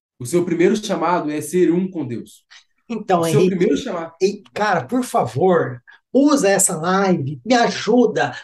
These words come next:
Speaker 2: me ajuda, me ajuda a colocar isso na cabeça do povo e vamos parar de, de, de,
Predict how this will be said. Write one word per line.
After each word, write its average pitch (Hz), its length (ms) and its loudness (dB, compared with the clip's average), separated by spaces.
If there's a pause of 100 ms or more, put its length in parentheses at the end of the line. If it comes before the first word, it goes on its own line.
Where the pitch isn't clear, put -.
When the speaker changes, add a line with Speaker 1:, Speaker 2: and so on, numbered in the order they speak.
Speaker 2:
me 247 80 4
ajuda, 180 1000 2 (380)
me 208 80 2
ajuda 233 560 4
a - 40 0
colocar 190 360 4
isso 185 100 -4
na 180 80 -4
cabeça 165 360 -2
do 143 140 0
povo 175 480 4 (180)
e 180 120 0
vamos 240 420 4 (560)
parar 190 640 2
de, 190 180 -10
de, 180 380 -6
de, 156 600 -8